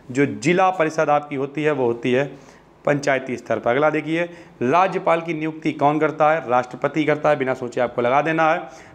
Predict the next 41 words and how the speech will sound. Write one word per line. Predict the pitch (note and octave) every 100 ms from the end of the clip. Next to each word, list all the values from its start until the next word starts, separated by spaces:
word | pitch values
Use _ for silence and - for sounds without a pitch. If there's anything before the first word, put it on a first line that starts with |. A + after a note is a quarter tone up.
| -
लोकसभा | F#3 G#3+ A3 F3 F3+
में | F#3
सबसे | E3+ E3+ F3
अधिक | E3 E3+
सदस्य | D#3+ F3+ F3+
किस | - F3
राज्य | D#3 D#3 D#3
के | D#3 E3
हैं? | D#3+ D#3+
तो |
सी | C3+ D3
लगाइए | D3 C#3+ D3
आप, | D3+ D#3 -
उत्तर | D3+ - F3 D3+
प्रदेश | C3 A#2+ A#2+
के, | -
क्योंकि | A#2+ C3
उत्तर | C3+ C#3
प्रदेश | C#3+ C#3 E3 F3 - - - - -
काफ़ी | D3 D3+ E3
बड़ा | D3 C3 C#3+
राज्य | C3+ C#3 C#3
है | C3+ C#3+
दोस्तों, | D3 C#3+ E3 D3
यहाँ | C3
पे | B2+
काफ़ी | C3 B2 B2
सारी | B2 B2 D#3+ - - - -
सीटें | - D3+ D3+ D3
भी | B2
हैं, | A2+
अगला | - C3
सीट्स | - E3 D#3+
भी | C3
हैं। | B2+
अगला | B2 D3+
देखिए, | D3+ D3 E3+ F3 - - - - -
राज्यपाल | D3+ G#3 F#3 F3+ F3+
पूर्ण | F3 G3 G3
रूप | F3 F3
से | F3 F3+